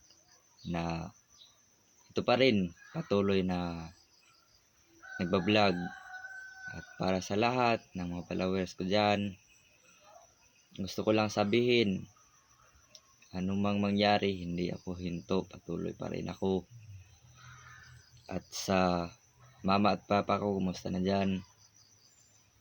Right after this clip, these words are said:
Lalo na sa pamilya ko. At isa pa, content natin ngayon araw, walang iba kundi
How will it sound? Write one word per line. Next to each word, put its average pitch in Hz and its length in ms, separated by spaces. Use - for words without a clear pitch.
Lalo 110 320
na 127 320
sa 90 160
pamilya 92 560
ko. 101 320
At - 160
isa 101 240
pa, 98 480
content 107 400
natin 120 400
ngayon 110 240
araw, 101 640
walang 95 320
iba 98 240
kundi 95 640